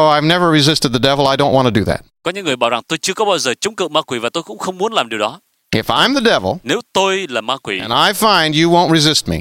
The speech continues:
Speaker 2: và nếu tôi biết rằng quý vị không chống cự tôi,
Speaker 1: then I will push you around all your life.
Speaker 2: thì tôi sẽ xô đẩy, sẽ chèn ép quý vị cả cuộc đời quý vị.
Speaker 1: So for those of you who have never done that,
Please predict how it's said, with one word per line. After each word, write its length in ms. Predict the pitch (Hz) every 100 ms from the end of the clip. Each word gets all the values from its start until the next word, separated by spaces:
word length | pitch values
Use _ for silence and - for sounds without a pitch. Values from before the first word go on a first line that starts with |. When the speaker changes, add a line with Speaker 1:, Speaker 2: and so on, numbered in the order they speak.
| -
Speaker 2:
và 120 | 117
nếu 140 | 143
tôi 120 | 202 180
biết 180 | 226
rằng 200 | 170 123
quý 120 | - 180
vị 140 | 151
không 240 | - 165 156
chống 160 | 180
cự 180 | 180 127
tôi, 200 | 139 139 135
Speaker 1:
then 140 | 139
I 60 | 143
will 240 | 160 156
push 380 | 151 190 190 -
you 180 | 185 170
around 240 | 170 139 135
all 220 | 135 139
your 100 | 139
life. 120 | 90 - - _
Speaker 2:
thì 80 | 113 -
tôi 160 | 143
sẽ 360 | - 143 139 160
xô 300 | - - 185
đẩy, 240 | 131 110
sẽ 200 | - 170 170 156 _ _ -
chèn 200 | 160 135
ép 200 | 151 180
quý 100 | 202 143
vị 120 | 131 -
cả 160 | 123 127
cuộc 140 | 135
đời 180 | 127 113
quý 120 | 151
vị. 80 | 127
Speaker 1:
So 140 | - 127
for 280 | 127 123 120
those 420 | 135 208 202 170
of 200 | 131 165
you 100 | 160
who 100 | 151
have 140 | 135 143
never 240 | 156 139
done 180 | 226 247
that, 140 | 110